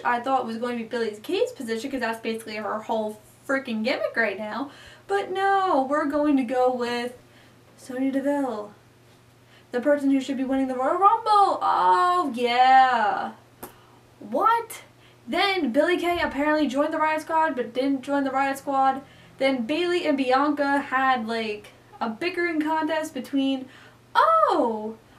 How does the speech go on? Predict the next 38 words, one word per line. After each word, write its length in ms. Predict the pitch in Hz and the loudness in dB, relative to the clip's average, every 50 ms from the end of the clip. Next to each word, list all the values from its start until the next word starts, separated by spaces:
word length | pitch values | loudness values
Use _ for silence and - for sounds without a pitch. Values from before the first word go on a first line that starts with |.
| - - | -8 2
I 120 | - - | 2 4
eliminated 520 | 587 679 698 587 508 415 370 359 349 339 - | 4 4 2 2 0 0 0 0 -2 -2 -2
peop-, 240 | 320 330 311 - - - - | -2 -4 -4 -4 -10 -6 -4
I 180 | 359 453 605 640 | -2 2 2 2
eliminated 380 | 508 359 294 285 294 302 302 - | 2 2 0 2 0 0 0 -2
eight 120 | 302 302 | -4 -4
people 220 | 294 311 320 349 392 | -4 -4 -6 -4 -4
in 40 | 403 | -4
the 100 | 415 415 | -4 -4
Royal 180 | 415 440 440 | -2 -2 -2
Rumble 280 | 453 494 480 587 523 466 | -2 0 2 2 2 4
last 280 | 330 285 277 285 - | 2 0 0 -2 -6
year, 420 | 247 226 220 214 202 196 196 220 - - - - - - | -8 -8 -6 -6 -6 -6 -6 -8 -12 -14 -20 -20 -20 -10
and 80 | - - | -4 0
I'd 160 | 440 640 679 640 | 2 2 2 2
be 80 | 392 | 0
honored 380 | - 339 392 466 554 587 571 554 | -2 -2 -4 0 0 0 0 0
to 80 | - | -2
face 180 | - 320 311 285 | -4 -2 -4 -4
a 20 | |
champion 320 | - - 302 285 277 277 247 | -2 0 -2 0 0 -2 -4
like 200 | 247 233 226 - | -4 -8 -6 -6
you, 240 | 277 320 339 320 277 | -4 -4 -4 -6 -6
except, 400 | 262 269 - 330 311 302 - 240 | -6 -6 -4 -2 -2 -2 -2 -4
yeah, 240 | 226 269 311 320 | -2 0 0 2
you 180 | 302 269 269 302 | 2 2 2 2
lost 300 | 240 262 254 247 247 - | 2 2 0 0 0 -4
your 80 | 240 226 | -6 -6
title." 420 | 262 220 196 190 180 - - - - _ _ _ _ _ _ - - - - - - - - - - - _ _ _ _ _ _ _ _ _ - - | -4 -4 -4 -6 -6 -8 -12 -16 -18 _ _ _ _ _ _ -20 -20 -20 -20 -20 -20 -20 -20 -20 -20 -20 _ _ _ _ _ _ _ _ _ -6 -2
And 320 | 277 302 311 277 240 - | 0 0 0 0 -2 -4
Carmella 500 | - 285 302 302 349 359 392 403 403 381 | -2 0 0 2 4 4 4 4 2 2
is 140 | 349 349 - | 0 -2 -2
still 240 | - - 359 370 349 | -2 -2 0 0 0
going 240 | 302 320 330 302 302 | 0 0 -2 -2 -2
after 220 | 302 302 302 294 | -4 -4 -4 -4
Sasha, 380 | 285 320 311 311 311 311 302 285 | -2 0 0 0 0 0 -2 -4
even 240 | - 277 277 277 | -2 0 2 2
though 280 | 277 277 277 269 254 247 | 2 2 0 -2 -4 -8